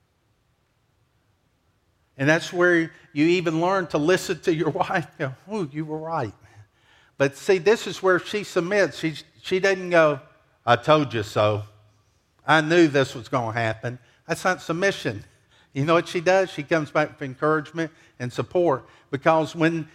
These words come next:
the head makes that decision, submission says, "I'm in agreement."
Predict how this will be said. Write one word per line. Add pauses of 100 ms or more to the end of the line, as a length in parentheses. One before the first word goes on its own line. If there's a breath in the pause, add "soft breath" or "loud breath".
(160 soft breath)
the
head
makes
that
decision, (1160)
submission
says, (120)
"I'm
in
agreement."